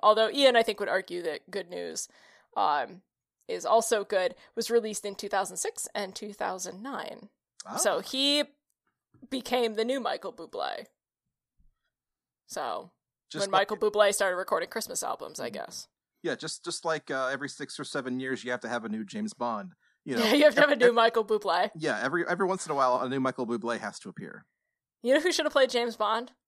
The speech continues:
Speaker 2: Michael Bublé.
Speaker 1: No, I was gonna say Ewan McGregor, and then I thought, no, he would have been terrible. Uh, Clive Owen.
Speaker 2: Mm.
Speaker 1: Who's, like, a serious Ewan McGregor, who is also hot.
Speaker 2: <laughs> He's like Ewan McGregor's dad, but, like,
Speaker 1: He's like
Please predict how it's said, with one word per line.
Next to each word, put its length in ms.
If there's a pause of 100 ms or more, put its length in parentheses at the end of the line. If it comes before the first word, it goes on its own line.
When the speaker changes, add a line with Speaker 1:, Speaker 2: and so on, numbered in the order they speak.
(140)
Speaker 2:
Michael 260
Bublé. 400 (400)
Speaker 1:
No, 220
I 60
was 100
gonna 160
say 180
Ewan 220
McGregor, 420
and 100
then 80
I 100
thought, 200
no, 160
he 120
would 80
have 60
been 140
terrible. 500 (280)
Uh, 340
Clive 300
Owen. 320 (440)
Speaker 2:
Mm. 220 (320)
Speaker 1:
Who's, 240
like, 240 (380)
a 80
serious 500
Ewan 220
McGregor, 520 (340)
who 100
is 100
also 300
hot. 320 (760)
Speaker 2:
<laughs> 600
He's 180
like 180
Ewan 200
McGregor's 480
dad, 340 (800)
but, 120
like, 180
Speaker 1:
He's 120
like 300